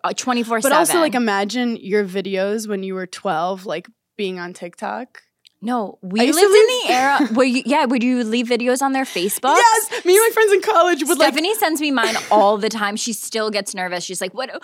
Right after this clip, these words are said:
Speaker 1: what if, like, someone sees that?"
Speaker 2: <laughs> No, me and my friend would just be insane, like, "What's up, bitch?"
Speaker 1: Yeah,
Speaker 2: Like,
Speaker 1: like, "Oh my
Speaker 2: yelling
Speaker 1: God."
Speaker 2: stuff that, it's crazy. Anyway, um, so
Speaker 1: Remember
Speaker 2: Big
Speaker 1: Web
Speaker 2: Vape.
Speaker 1: Shots? Do you remember Web Shots?
Speaker 2: Is that OnlyFans?
Speaker 1: No, it was, like, bef-, you would, like,
Speaker 2: <laughs>
Speaker 1: post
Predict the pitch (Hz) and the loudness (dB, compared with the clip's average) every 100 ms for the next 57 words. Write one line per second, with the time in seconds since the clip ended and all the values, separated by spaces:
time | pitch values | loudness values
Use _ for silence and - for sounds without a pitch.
0 | - - 285 - 277 254 254 294 415 440 | -10 -4 -2 -2 -2 -4 -4 2 2 4
1 | 440 740 679 403 415 339 302 311 359 403 | 2 0 0 2 4 4 2 4 4 4
2 | 320 311 285 269 - 285 262 247 - 208 | 4 2 2 0 0 0 2 0 0 0
3 | 208 220 214 196 190 - - - _ _ | 0 0 -2 -4 -6 -16 -20 -20 _ _
4 | - 262 370 - 392 466 349 359 392 311 | -6 -2 -2 2 2 2 4 6 6 4
5 | 330 320 302 294 302 311 311 311 302 302 | 2 2 2 4 4 4 2 0 2 2
6 | 311 320 - 285 - 277 - 277 208 175 | 2 2 2 0 0 -4 -2 0 0 -2
7 | 185 269 277 208 180 - _ 240 233 214 | -2 0 2 2 0 -4 _ 0 0 0
8 | 214 240 294 311 - 226 202 - 254 302 | 2 2 4 2 2 2 0 0 2 2
9 | 294 - - - - _ _ - 226 277 | -2 -10 -10 -10 -16 _ _ -12 -8 -6
10 | 202 151 165 - 233 240 262 - - - | -6 -6 -10 -10 -10 -10 -12 -14 -14 -16
11 | _ _ _ - 208 190 190 214 262 294 | _ _ _ -8 -6 -6 -10 -10 -12 -12
12 | - _ _ - 208 233 196 147 185 190 | -16 _ _ -8 -2 0 0 -2 -6 -4
13 | 190 175 180 - - 196 214 - - 214 | -2 -2 -4 -12 -12 -6 -6 -6 -4 -2
14 | 233 254 247 240 - 247 254 - | 0 2 0 -2 0 0 0 -6